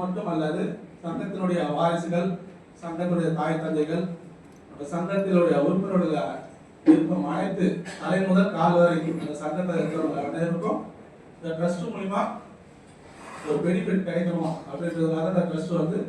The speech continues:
இப்ப நம்ம வந்து தயார் பண்ணி போன பொதுக்குழுல தீர்மானம் போட்டு இதை ஆபீஸ் வேலை மட்டும் இருந்தது தான் பெரிய விஷயம் இல்லை. அந்த ட்ரஸ்ட் டீடு இருந்ததுக்கு ஒரு வழக்கறிஞர்லாம் இருக்காங்க, அவங்க கிட்ட உட்காந்து ஆலோசனை பண்ணி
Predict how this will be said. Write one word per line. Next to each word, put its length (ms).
இப்ப 220
நம்ம 180
வந்து 140
தயார் 300
பண்ணி 180
போன 240
பொதுக்குழுல 460
தீர்மானம் 380
போட்டு 260
இதை 140
ஆபீஸ் 320
வேலை 240
மட்டும் 260
இருந்தது 320
தான் 160
பெரிய 160
விஷயம் 260
இல்லை. 160
அந்த 180
ட்ரஸ்ட் 300
டீடு 200
இருந்ததுக்கு 400
ஒரு 120
வழக்கறிஞர்லாம் 640
இருக்காங்க, 340
அவங்க 240
கிட்ட 260
உட்காந்து 360
ஆலோசனை 460
பண்ணி 200